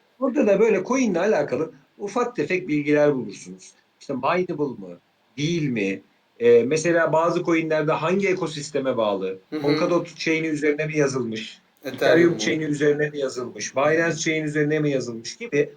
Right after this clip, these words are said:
Speaker 1: orada böyle hashtag'ler bulursun. Hocam bir Webull'a bassana bakalım ne varmış bunun hashtag'de.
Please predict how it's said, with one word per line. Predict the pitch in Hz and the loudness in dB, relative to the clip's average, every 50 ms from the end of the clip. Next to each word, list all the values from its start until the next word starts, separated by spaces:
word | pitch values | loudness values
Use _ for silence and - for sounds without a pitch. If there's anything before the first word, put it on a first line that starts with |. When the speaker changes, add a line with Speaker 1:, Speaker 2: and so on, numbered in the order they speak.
| _ _ | _ _
Speaker 1:
orada | - 233 240 226 214 214 226 | 2 2 4 4 4 2 2
böyle | 240 233 208 190 180 | 0 0 0 -2 -4
hashtag'ler | 202 - - - - 202 185 147 156 143 135 127 120 | -8 -12 -12 -6 -4 -4 -2 0 2 2 2 0 -2
bulursun. | 113 107 107 104 - - - _ _ _ _ _ _ _ _ | -6 -12 -14 -16 -18 -20 -20 _ _ _ _ _ _ _ _
Hocam | - 220 220 240 240 226 208 | -6 -2 0 2 2 2 0
bir | 196 190 | 0 0
Webull'a | 202 226 233 226 233 226 226 214 | 0 2 2 2 4 2 2 2
bassana | 214 202 - - 254 254 233 165 | 0 -2 -2 -2 -2 -2 -2 -2
bakalım | 139 135 - 131 120 113 110 | -2 -2 -2 -2 -2 -2 -2
ne | 120 139 | 0 0
varmış | 156 156 143 120 104 - - - | 2 2 0 0 -2 -6 -10 -12
bunun | 107 101 95 | -12 -14 -14
hashtag'de. | 98 95 - _ _ - _ _ _ | -14 -16 -18 _ _ -20 _ _ _